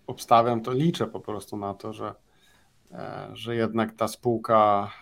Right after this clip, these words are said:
e, Leo Messi spółka da, da radę. No, Leo wygląda jak opętany człowiek, który ma misję. Ma misję od Boga, e, dostał misję wygrać ten turniej i, i, a,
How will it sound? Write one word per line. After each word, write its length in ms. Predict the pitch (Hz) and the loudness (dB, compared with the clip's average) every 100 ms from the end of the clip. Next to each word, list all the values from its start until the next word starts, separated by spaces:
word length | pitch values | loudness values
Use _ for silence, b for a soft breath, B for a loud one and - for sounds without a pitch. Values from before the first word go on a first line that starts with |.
| - | -12
e, 140 | 104 | -6
Leo 160 | 107 110 | -2 0
Messi 320 | 110 101 110 | 0 -4 -12
spółka 480 | - 110 104 104 101 - | -10 -10 -6 -6 -6 -6
da, 140 | 107 | -6
da 200 | 110 113 | -2 2
radę. 400 | 110 101 92 101 | 6 4 4 -2
No, 140 | 104 110 | -2 2
Leo 500 | 113 120 120 117 113 | 6 8 8 6 2
wygląda 420 | 113 113 117 113 | 0 2 4 4
jak 240 | 110 110 | 2 0
opętany 560 | 127 123 113 120 117 117 | -2 0 6 8 8 4
człowiek, 440 | 117 117 113 110 | -2 -2 0 -2
który 260 | 110 - 117 | -4 -4 4
ma 160 | 123 | 6
misję. 420 | 139 135 - - - - | 8 6 2 -8 -16 -8
Ma 120 | 110 | 0
misję 600 | 131 131 - 143 151 180 | 2 2 2 4 4 2
od 140 | 135 113 | -4 2
Boga, 520 | 135 131 139 165 185 B B B B B - | 4 8 10 8 6 B B B B B -4
e, 200 | 117 120 | 0 2
dostał 480 | 123 143 143 131 123 | 4 2 4 2 4
misję 680 | 127 135 - 135 135 131 120 113 | 2 0 0 2 4 2 -2 -6
wygrać 420 | 117 113 113 110 | -4 -2 -4 -4
ten 140 | 110 | -8
turniej 600 | 110 107 110 110 113 - | -6 -6 -4 -4 -4 -8
i, 360 | 110 107 107 107 107 110 _ 110 | -12 -12 -12 -14 -18 _ _ -20
i, 180 | - _ _ _ _ - _ _ _ _ _ _ _ | -20 _ _ _ _ -20 _ _ _ _ _ _ _
a, 420 | - - - | -20 -20 -20